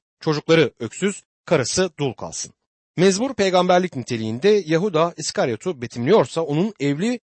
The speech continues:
ve çocuk babası olduğunu kabul etmemiz gerekir. Ancak bu konuda da tam bilgiye sahip değiliz. Yüz dokuzuncu mezmur onuncu ayet şöyle devam eder. "Çocukları avare gezip dilensin,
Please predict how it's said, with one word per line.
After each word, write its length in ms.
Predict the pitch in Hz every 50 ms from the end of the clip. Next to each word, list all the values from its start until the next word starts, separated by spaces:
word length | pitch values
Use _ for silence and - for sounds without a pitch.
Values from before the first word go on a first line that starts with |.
| _ _ _
ve 100 | 170 190
çocuk 320 | - - 190 196 226 - 143
babası 300 | 123 104 107 - - -
olduğunu 500 | - 165 156 123 123 131 165 214 226 - _ _ _ -
kabul 220 | - 156 139 120
etmemiz 340 | 107 - - 98 98 95 -
gerekir. 400 | 104 92 82 - - - - - _ _ _ _ _ _
Ancak 300 | - 180 175 165 147 -
bu 120 | 208 233 180
konuda 300 | - 156 120 110 117 143
da 80 | 190
tam 300 | - - 185 180 156 127
bilgiye 280 | 113 104 95 98 98 95
sahip 400 | - - 117 98 104 165 208 - _ _ -
değiliz. 500 | 135 117 98 - - - - - - - _ _ _ _ _ _ _ -
Yüz 160 | 175 185 185
dokuzuncu 400 | 220 - 208 208 226 214 240 247
mezmur 360 | 240 220 185 185 220 247 240
onuncu 400 | - 165 175 196 208 202 208 208
ayet 300 | 190 190 190 202 - -
şöyle 320 | - - - 160 135 120
devam 280 | 120 110 107 104 101 98
eder. 200 | 90 85 85 - -
"Çocukları 520 | - 160 160 151 180 - 160 165 185 214 -
avare 400 | - 143 139 143 143 143 151 135
gezip 380 | 113 113 107 - - _ _
dilensin, 520 | 131 127 131 127 123 117 - - 98 -